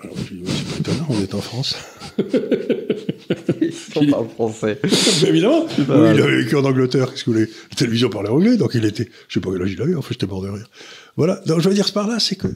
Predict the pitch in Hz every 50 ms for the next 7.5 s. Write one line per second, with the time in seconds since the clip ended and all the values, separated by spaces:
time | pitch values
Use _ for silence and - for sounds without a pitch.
0 | - - - - - - - - _ - 180 180 165 180 190 190 180 165 147 127
1 | - - 143 - 160 147 - - 127 120 131 - 107 101 - - - 107 101 -
2 | - - - 156 190 220 - - - - _ _ _ _ _ _ _ - - -
3 | - _ _ _ _ _ - _ _ _ _ _ - - 143 143 - - 156 147
4 | 131 117 104 120 123 123 113 113 117 123 160 180 185 208 214 190 175 170 - -
5 | - - - - - - 120 - - - - - - 156 156 170 175 180 185 180
6 | 175 - - - 117 117 117 113 107 107 110 107 110 113 127 139 143 139 147 135
7 | 131 131 135 143 143 151 160 175 185 -